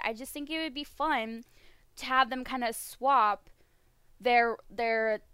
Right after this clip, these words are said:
like, roles in the entire universe of what's going on. You know, Zelda being out there being the one who's innate, uh, innately good and making the good decisions as a hero, and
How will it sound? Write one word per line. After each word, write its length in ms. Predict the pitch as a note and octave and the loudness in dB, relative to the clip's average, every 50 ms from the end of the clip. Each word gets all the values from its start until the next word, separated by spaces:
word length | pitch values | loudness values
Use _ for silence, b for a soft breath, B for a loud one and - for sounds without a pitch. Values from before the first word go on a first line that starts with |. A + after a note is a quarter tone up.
| - | -2
like, 160 | A#3 A3 G#3+ G#3+ | -2 -2 -2 -2
roles 520 | G3 G3+ C4 D#4+ D4 A#3 G3+ F#3+ G3+ G#3 | -4 0 2 2 2 2 0 -2 -6 -6
in 260 | A3+ - G3+ G#3+ A3 A3 | -8 -8 -8 -8 -8 -8
the 120 | G#3+ G#3+ | -8 -8
entire 600 | G#3 G#3+ - - - A#3+ A#3+ A#3+ A#3 A3+ A3 G#3+ | -10 -10 -10 -6 -2 0 0 0 0 -2 -2 -4
universe 800 | G3 - G3+ G#3 A#3+ C#4+ C4+ A#3 G3+ G3+ F#3+ F#3+ G3 G3 - - | -6 -8 -12 -10 -8 -6 -6 -6 -6 -6 -8 -8 -8 -10 -10 -10
of 120 | - F3+ - | -12 -10 -8
what's 200 | - G#3 F#3 - - | -8 -8 -8 -8 -10
going 240 | - G3 G3+ G3 G#3 | -10 -10 -8 -8 -6
on. 320 | A#3 G#3+ - - - G3 | -6 -6 -6 -8 -12 -12
You 80 | F3 F#3+ | -10 -8
know, 240 | F3 D#3+ D#3+ F3+ F#3+ | -6 -6 -6 -6 -6
Zelda 420 | F#3 - G#3 G#3 G#3 F#3+ G#3 G3+ | -2 0 0 0 2 2 0 0
being 320 | F#3+ E3+ G#3+ G#3+ G3+ G3 | 0 -2 -8 -8 -6 -4
out 220 | F#3+ F#3+ G3 F#3+ - | -2 -2 -2 -2 -4
there 120 | G3 F#3+ | -6 -6
being 320 | F#3 F#3+ G#3+ G#3 G3 F#3+ F#3+ | -6 -6 -8 -8 -8 -8 -8
the 80 | F#3+ | -8
one 180 | F#3+ F#3+ F#3+ F#3+ | -6 -6 -8 -8
who's 240 | G3 G3+ G3 F3+ F#3+ | -8 -8 -10 -10 -10
innate, 380 | G3 F#3 F#3 F#3 F3+ F#3 - _ _ _ _ _ _ - | -10 -10 -8 -8 -10 -10 -14 _ _ _ _ _ _ -12
uh, 220 | G#3 G3 F3+ F3 - | -8 -6 -6 -6 -6
innately 380 | - A3+ A#3 A3 G#3+ F#3+ G#3+ G3+ | -6 -4 -4 -4 -2 -4 -4 -4
good 320 | F3+ A3 F#3+ E3+ D3 D3+ | -2 -2 -2 -2 -2 -6
and 220 | F#3+ F#3 F#3 F#3 B B B B B | -8 -10 -12 -14 B B B B B
making 320 | - A#3 A3 A3 A3+ A3 G#3 | 0 0 0 2 0 -4 -4
the 100 | G3+ G3+ | -6 -6
good 180 | F#3+ G#3 G3+ | -6 -6 -8
decisions 480 | F3+ G#3 G3 - G#3+ G3 F#3+ G3+ F#3+ F#3 | -8 -8 -10 -8 -8 -8 -8 -8 -8 -6
as 180 | F#3 F#3 F3 F3+ | -6 -6 -6 -8
a 40 | G3 | -14
hero, 400 | - G3+ G3 F#3 F3+ E3+ E3 D3 | -12 -8 -8 -6 -4 -4 -4 -4
and 100 | D#3 E3 | -6 -10